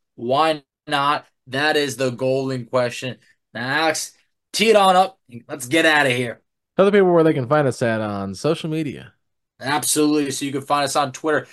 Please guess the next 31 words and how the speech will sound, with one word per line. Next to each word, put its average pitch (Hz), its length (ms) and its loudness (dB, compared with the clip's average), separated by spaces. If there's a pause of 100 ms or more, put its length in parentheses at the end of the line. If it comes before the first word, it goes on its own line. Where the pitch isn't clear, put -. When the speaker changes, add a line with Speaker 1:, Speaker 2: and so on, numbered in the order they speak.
(180)
Speaker 1:
at 190 300 0
Pacers - 320 -6
Pod 165 380 2
S 165 200 -2
T 160 200 -8
P. 156 360 -6 (220)
You 135 80 -10
can 139 100 -10
find 151 260 2
Alex 170 300 2
on 135 100 0
Twitter 156 380 -6
at - 220 2
Alex 123 280 -4
Golden 107 240 -8
N 101 140 -12
B 101 140 -8
A. 139 200 -4 (280)
I 269 140 2
can 233 120 -6
be 214 100 -2
found 196 280 0
on 180 100 -4
Twitter 185 400 -6
at 233 240 0
underscore 170 640 -2
F 180 320 0
A 170 300 2
C 139 240 -8
C 120 220 -6
I. 135 240 -6